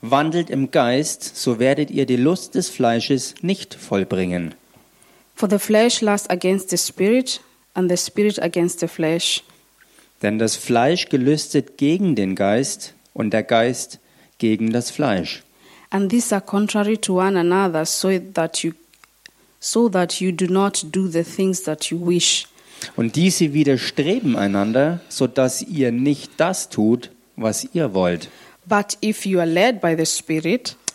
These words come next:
Speaker 1: Wenn ihr aber vom Geist geleitet werdet,
Speaker 2: you are not under the law.
Speaker 1: so seid ihr nicht unter dem Gesetz.
Speaker 2: Now the works of the flesh are evident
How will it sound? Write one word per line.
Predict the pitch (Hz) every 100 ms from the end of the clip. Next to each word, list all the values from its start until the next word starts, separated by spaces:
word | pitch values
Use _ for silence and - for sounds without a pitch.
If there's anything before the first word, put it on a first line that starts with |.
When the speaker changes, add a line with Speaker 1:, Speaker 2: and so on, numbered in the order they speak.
| -
Speaker 1:
Wenn | 123 147
ihr | 170 170
aber | 131 127
vom | 127 113
Geist | 135 156 147
geleitet | - 117 131 156 147 101
werdet, | 92 92 107 131 - - _
Speaker 2:
you | 196
are | 185
not | 202 214 -
under | 202 190
the | 170
law. | 170 196 160 - - -
Speaker 1:
so | - 117
seid | - 123 123
ihr | 123
nicht | 123 147 147 -
unter | - 120 123 120
dem | 107 107
Gesetz. | 127 - 127 87 - - _ _ _ - _
Speaker 2:
Now | 190 202 233
the | 202
works | 196 208 -
of | 185
the | 165
flesh | - 175 202 214 -
are | 180 170
evident | 190 214 175 170 190 214 -